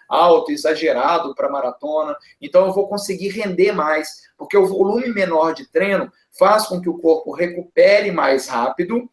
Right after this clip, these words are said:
faz com que eu consiga, é, ter treinos de intensidade melhores,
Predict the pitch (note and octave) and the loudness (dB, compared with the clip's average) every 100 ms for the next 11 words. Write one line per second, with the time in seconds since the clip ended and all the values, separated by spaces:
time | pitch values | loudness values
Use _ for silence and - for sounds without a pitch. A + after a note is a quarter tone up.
0 | _ _ - F#3 G3 A#3 G3+ F#3 F#3 F3 | _ _ -2 2 2 0 -6 -4 -4 -4
1 | - - G#3 F3+ D3+ - - - D3 - | -4 -6 -2 0 0 -2 -16 -4 -2 0
2 | F#3 F#3 F#3 F#3+ G#3+ G#3 F3+ D#3+ F#3 F3+ | 2 2 0 0 0 -2 -6 -4 -6 -4
3 | F#3 F#3 F#3+ F3 D3+ D#3+ C#3 D3+ F3 E3+ | -4 -4 -6 -2 0 2 0 -4 0 2
4 | C#3+ C#3+ D#3 G3+ - - | 4 6 6 2 -2 -10